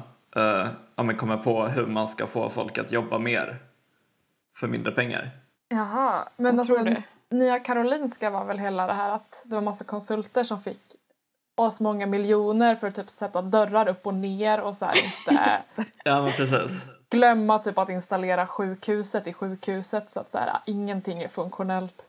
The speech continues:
Speaker 1: Mm. Men deras egentliga grej ska väl vara att typ effektivisera saker. Sen så bara
Speaker 2: Mm.
Speaker 1: råkar det inte alltid bli så i verkligheten för att de politikerna som anlitar dem är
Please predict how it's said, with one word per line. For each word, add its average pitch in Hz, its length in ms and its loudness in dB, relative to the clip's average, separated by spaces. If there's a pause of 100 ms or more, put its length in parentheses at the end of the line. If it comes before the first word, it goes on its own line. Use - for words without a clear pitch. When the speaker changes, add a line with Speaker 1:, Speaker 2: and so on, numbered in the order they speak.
Speaker 1:
Mm. 139 440 2 (280)
Men 139 120 4
deras 147 260 6
egentliga 135 920 2
grej 120 280 4
ska 117 200 -2
väl 113 140 0
vara 110 260 4
att - 200 -4
typ 110 220 -2 (560)
effektivisera 127 840 4
saker. 98 460 -4 (760)
Sen 135 180 2
så 131 100 0
bara 120 140 4
Speaker 2:
Mm. 123 200 6
Speaker 1:
råkar 123 140 2
det 120 60 4
inte 117 240 0
alltid 113 640 -4
bli 117 260 2
så 107 180 -4
i 107 40 0
verkligheten 113 880 0 (100)
för 113 140 0
att - 480 -8 (480)
de 113 480 0 (420)
politikerna 123 680 0
som 110 260 -2
anlitar 120 520 0
dem 110 220 -2
är 110 160 -2